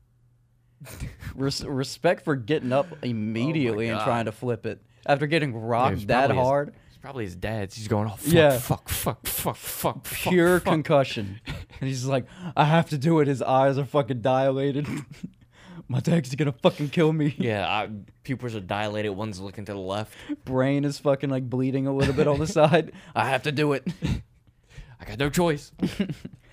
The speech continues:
Speaker 2: "Oogada boogada boogada boo-." Huh? That's what he would say. Verbatim. <laughs> Oh, shit.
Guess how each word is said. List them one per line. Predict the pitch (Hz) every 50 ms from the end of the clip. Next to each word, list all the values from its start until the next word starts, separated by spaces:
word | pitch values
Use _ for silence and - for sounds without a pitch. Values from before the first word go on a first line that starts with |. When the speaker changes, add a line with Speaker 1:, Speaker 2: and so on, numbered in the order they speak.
| - - - -
Speaker 2:
"Oogada | - 196 202 226 208
boogada | 196 226 233 220 208
boogada | 196 185 202 180 175 147
boo-." | 131 - - - _ - - -
Huh? | 233 233 247 262 247 - - _ - - _ _ _ _ _ _ _ _ _ _ _ -
That's | 90 87 -
what | 98 95
he | 92 92
would | 95 90 -
say. | 101 92 90 85 _ _ _ _ _ _ _ - - - - _ _ _ _ _ _ _ -
Verbatim. | 90 85 82 82 85 78 67 - - - _ _ _ _ _ _ _ _ - - _ _ _ _ _ _ _ _ _ - - - - - - _ _ _ _ _ - _ _ _ _ - - - _ -
<laughs> | - - - - - - - - - - - 147 - - - - - 233 208 185 -
Oh, | 92 92 92 92 95 95 92
shit. | 92 - - - 82 80 78 -